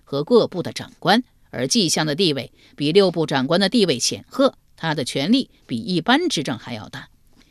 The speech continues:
张贵妃反问道：“陛下如果以为拜臣妾的伯父为迹相，有违大宋祖制的话，钱维演任西京府尹这么多年，又该怎么讲？”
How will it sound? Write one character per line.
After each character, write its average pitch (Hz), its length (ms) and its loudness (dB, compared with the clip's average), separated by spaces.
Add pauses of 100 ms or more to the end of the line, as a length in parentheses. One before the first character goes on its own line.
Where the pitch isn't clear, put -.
(340)
张 277 200 6
贵 240 160 4
妃 254 240 4
反 - 280 -10
问 196 200 0
道 - 200 -16 (840)
：“陛 330 120 2
下 302 160 4
如 269 180 6
果 294 160 0
以 294 180 4
为 196 260 -4 (220)
拜 254 180 2
臣 240 220 6
妾 302 160 2
的 - 100 -6
伯 226 160 2
父 302 160 0
为 240 140 4
迹 240 220 2
相， 226 260 2 (260)
有 226 140 10
违 226 160 4
大 311 220 0
宋 285 180 4
祖 190 180 0
制 311 160 -2
的 269 140 -2
话， 202 240 -4 (380)
钱 302 180 6
维 381 140 -2
演 220 320 2
任 254 200 6
西 302 220 2
京 370 180 -4
府 - 200 -4
尹 302 180 4
这 247 140 4
么 226 100 4
多 240 140 2
年， 208 260 2 (240)
又 262 100 6
该 262 140 4
怎 - 160 -2
么 208 80 0
讲？” 233 260 -4